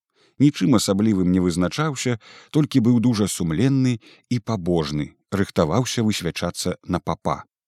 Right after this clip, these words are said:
Хоць бацька мой таксама кляўся, бажыўся, што качаргі і ў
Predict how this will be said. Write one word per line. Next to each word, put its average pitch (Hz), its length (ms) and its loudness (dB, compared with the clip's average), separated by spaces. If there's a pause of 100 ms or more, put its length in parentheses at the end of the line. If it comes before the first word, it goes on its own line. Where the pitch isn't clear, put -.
(580)
Хоць 92 280 -2
бацька 101 400 0
мой 101 160 4
таксама 101 600 0
кляўся, 95 480 0
бажыўся, 87 540 0
што - 200 -8
качаргі 101 500 -2 (100)
і 117 60 2
ў 117 100 4